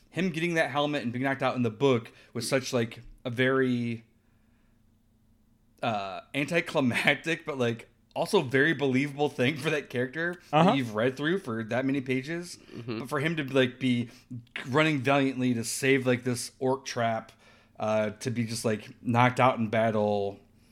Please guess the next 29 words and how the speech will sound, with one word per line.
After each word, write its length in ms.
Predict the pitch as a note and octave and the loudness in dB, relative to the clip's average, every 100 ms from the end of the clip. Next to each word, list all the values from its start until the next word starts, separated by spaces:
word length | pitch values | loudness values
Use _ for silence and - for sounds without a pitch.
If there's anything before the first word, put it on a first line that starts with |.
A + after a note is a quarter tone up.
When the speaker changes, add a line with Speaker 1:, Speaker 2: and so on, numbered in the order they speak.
| _ _ _ _ | _ _ _ _
Speaker 1:
in 100 | B2+ | 2
this, 200 | B2+ B2 - - | 4 4 -4 0
I 140 | A2 | 0
don't 100 | G#2 | 2
know. 180 | G2 G2 | -2 0
It 100 | C3 | 2
was 120 | E3 | 2
just 180 | F3+ - | 2 2
so, 580 | D3 C#3+ C#3 B2+ A2+ G#2+ C3 - _ | 8 10 10 6 2 -2 -8 -10 _
Speaker 3:
<laughs> 300 | _ _ - | _ _ -16
Speaker 1:
I'm 140 | A2+ | -10
just 200 | A#2+ - | -6 -6
sad, 440 | - A#2 D3+ F#2 F#2 | 0 6 6 4 -4
just 160 | C3 - | -12 -8
frustrating. 760 | G#2 G#2 - F#2 F#2 F#2 F#2 - _ _ _ _ | -8 -6 -8 -10 -10 -12 -18 -20 _ _ _ _
Speaker 2:
Uh, 260 | - C#3 A2+ - _ | 2 2 2 -4 _
uh, 160 | C#3 C3+ | 2 6
they 120 | D3+ | 6
did 140 | E3+ | 4
a 60 | F3+ | 2
similar 300 | - E3+ D#3 | 2 4 4
thing 220 | D3+ C#3 | 4 2
in 220 | B2+ A#2 G#2 | 0 -2 0
Game 240 | C#3 B2 | 2 2
of 100 | A2 | 0
Thrones, 500 | D3+ B2 G2 F#2+ - | 0 0 -2 -8 -10
the 120 | - | -10
show, 480 | - - C3 E2 E2 - _ - | 0 4 4 4 -8 -16 _ 0
where 300 | C#3+ C#3 | 2 2